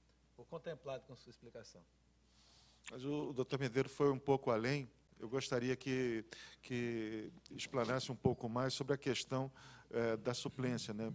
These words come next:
Speaker 2: O doutor Medeiros falou que, eh, eh, eh, desistindo do titular,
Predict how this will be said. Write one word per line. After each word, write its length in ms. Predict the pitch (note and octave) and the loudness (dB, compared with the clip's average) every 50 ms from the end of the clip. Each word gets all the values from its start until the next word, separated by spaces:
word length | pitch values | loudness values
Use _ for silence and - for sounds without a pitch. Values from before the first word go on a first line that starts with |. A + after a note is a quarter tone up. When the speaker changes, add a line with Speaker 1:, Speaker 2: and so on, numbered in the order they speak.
| - | -6
Speaker 2:
O 300 | - A#2+ A#2+ A#2 A#2 A2+ A2 | -6 -6 -4 -4 -2 -2 -2
doutor 220 | A#2+ A2+ - C3+ | -2 0 0 0
Medeiros 320 | B2+ A#2+ A2+ A#2 C3 C3 - | 0 0 4 4 4 4 4
falou 400 | - D3+ C3+ B2 B2 A#2 A2+ A2 | 4 6 6 8 8 8 6 6
que, 240 | - - B2+ B2 | 4 -2 0 0
eh, 60 | A#2+ - - - - - - - - - | 0 0 -4 -12 -14 -14 -14 -14 -8 -4
eh, 920 | A2+ A2+ A#2 A2+ G#2+ A#2 A#2 A2 A2 A2 G#2+ G#2+ G#2+ G#2+ G#2 G#2 G#2 G2+ | -2 0 0 0 0 2 2 2 2 0 0 -2 -4 -4 -4 -6 -6 -10
eh, 20 | - - - - - - - _ - _ _ - - _ - - - - - - - - - D3 | -12 -16 -18 -18 -18 -18 -18 _ -20 _ _ -20 -20 _ -20 -20 -20 -20 -20 -18 -18 -18 -16 -12
desistindo 560 | B2+ A2+ A#2 A#2 B2 A2 - - D3+ D3 C3+ A#2 | -6 -4 -2 0 0 0 2 2 2 0 2 0
do 80 | A#2 | 0
titular, 600 | - - A2+ - - G#2+ G#2 A#2+ C#3+ D3 C3 A2 | -2 -4 -8 -2 -2 2 6 8 8 8 8 6